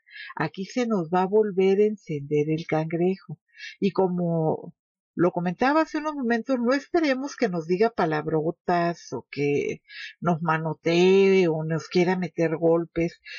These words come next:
A los golpes llegan en casos muy, muy extremos, porque Cáncer, digamos que es un signo de paz.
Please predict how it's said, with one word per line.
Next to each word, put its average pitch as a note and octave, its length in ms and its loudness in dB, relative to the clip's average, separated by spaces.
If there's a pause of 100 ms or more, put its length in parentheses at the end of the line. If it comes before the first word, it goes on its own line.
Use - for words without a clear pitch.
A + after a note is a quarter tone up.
(180)
A F#3+ 140 0
los F#3+ 220 0
golpes B3 460 2
llegan B3 560 2
en F#3 160 -2
casos G#3 640 0
muy, B3 420 -2
muy G3+ 400 4
extremos, D3 760 -4
porque - 280 -6
Cáncer, A#3+ 540 -2
digamos F3 460 -2
que F#3 80 -6
es - 100 -12
un F3+ 120 -4
signo D#3 440 -4
de F3 140 2
paz. - 480 -6